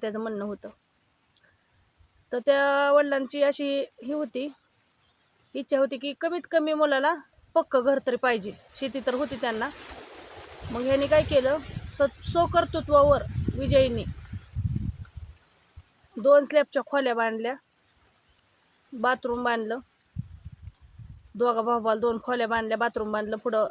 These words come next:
एक किचन बांधली. आणि आता हे बांधकाम चालूच होतं, बांधकाम पूर्ण झालतं. मग, अ, एक दिवस आणि त्याने काय केलं, तो म्हणला,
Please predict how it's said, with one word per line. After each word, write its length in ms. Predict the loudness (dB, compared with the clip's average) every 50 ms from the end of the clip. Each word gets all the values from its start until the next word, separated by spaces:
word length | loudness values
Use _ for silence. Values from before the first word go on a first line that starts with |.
| -4 _ -10
एक 140 | -10 -8 -8 -8
किचन 340 | -8 -4 -4 -4 -4 -4 -4
बांधली. 300 | -6 -6 -6 -8 -10 -10 -12 _ _ _ _ _ _ _ _ _ -20 -18 -14
आणि 640 | -12 -10 -8 -8 -10 -10 -10 -10 -10 -10 -10 -12 -12 -14 _ _ _ _ _ _ _ _ _ _ _ _ _ _ -8
आता 160 | -6 -4 -2
हे 60 | 0
बांधकाम 440 | 0 0 0 0 0 0 0 0 -2 -8 _ 0 2
चालूच 220 | 4 4 4 2 -4
होतं, 140 | -8 -8 -4
बांधकाम 360 | -4 -4 -4 -4 -6 -6 -6
पूर्ण 300 | -4 -4 -4 -4 -4 -4
झालतं. 360 | -4 -4 -4 -4 -6 -8 -8 -10 _ _ _ _ _ _ _ _ _ _ _ _ _ _ _ _ _ _ _ _ _ _ _ _
मग, 240 | -12 -10 -8 -6 -6
अ, 380 | -4 -4 -4 -4 -4 -4 -6 -8 -10 -12 _ _ _ _ _ _ _ _ _ _ _ _ _ _ _ _ _ _ _ _ _ _ _ 0
एक 240 | 2 2 2 4 4
दिवस 300 | 4 6 6 6 4 2 -4 -18 -20 -20 -20 _ _ _ _ _ _ _ _ _ _ _ _ -20 -20 _ _ _ _ -12
आणि 400 | -8 -6 -4 -4 -4 -4 -4 -2 0
त्याने 160 | 0 2 4
काय 160 | 4 2 4
केलं, 280 | 4 2 2 2 2 2 0 -4 -18 -20 _ _ _ _ _ _ _ _ _ _ _ _ _ _ _ _ _ _ _ -6
तो 80 | -4
म्हणला, 300 | -4 -4 -4 -4 -2 -4